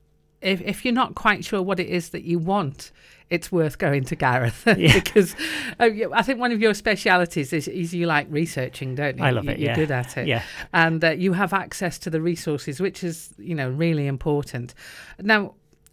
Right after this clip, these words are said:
Speaker 1: a few years ago, I had access to some market data, um,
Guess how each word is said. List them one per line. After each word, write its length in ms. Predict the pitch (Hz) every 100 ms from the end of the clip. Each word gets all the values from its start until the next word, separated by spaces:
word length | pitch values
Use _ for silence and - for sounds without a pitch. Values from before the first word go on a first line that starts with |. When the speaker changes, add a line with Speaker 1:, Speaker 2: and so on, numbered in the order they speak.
| _ -
Speaker 1:
a 40 |
few 160 | 254 285
years 420 | 196 202 202 190
ago, 400 | - 85 117 151 -
I 160 | 190
had 220 | 190 196
access 420 | 185 - - 147 -
to 160 | 165
some 480 | - 160 151 151 117
market 540 | 170 202 208 - 247
data, 560 | 220 226 220 - 233 170
um, 480 | 175 160 156 120